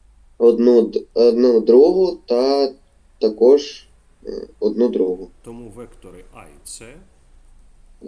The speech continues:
Speaker 1: А і С співнапрямлені.
Speaker 2: Так, вони колінеарні і мають один напрямок. Співнапрямлені. Так, вектори А та Д.
Speaker 1: Е, відносимо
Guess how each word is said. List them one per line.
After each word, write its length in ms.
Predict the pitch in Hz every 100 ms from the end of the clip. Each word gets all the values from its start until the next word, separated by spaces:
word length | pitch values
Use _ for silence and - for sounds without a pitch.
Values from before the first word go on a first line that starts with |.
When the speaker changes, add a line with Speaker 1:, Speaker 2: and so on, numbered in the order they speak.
| - -
Speaker 1:
А 220 | 120 120
і 220 | 113 110 -
С 320 | - 143 147
співнапрямлені. 920 | - 131 123 113 98 98 95 95 98 - _
Speaker 2:
Так, 240 | 107 110 - _ 82
вони 240 | 95 107 -
колінеарні 640 | 92 80 80 110 180 220 127
і 40 |
мають 380 | 82 98 147 _ 80
один 140 | 104
напрямок. 480 | 87 76 _ _ _ _
Співнапрямлені. 560 | _ 143 147 _ _ _ _ _ _
Так, 180 | 90 _ _
вектори 460 | 127 _ 143 135 _ _
А 280 | 117 123 131 _ _
та 80 | 110
Д. 160 | 87 76 _ _ _ _ _ _ _ _ _ _ _ _ _ _ _ _ _ _ _ _ _ -
Speaker 1:
Е, 320 | 233 226 226 220 - -
відносимо 720 | 120 127 135 131 - 113 110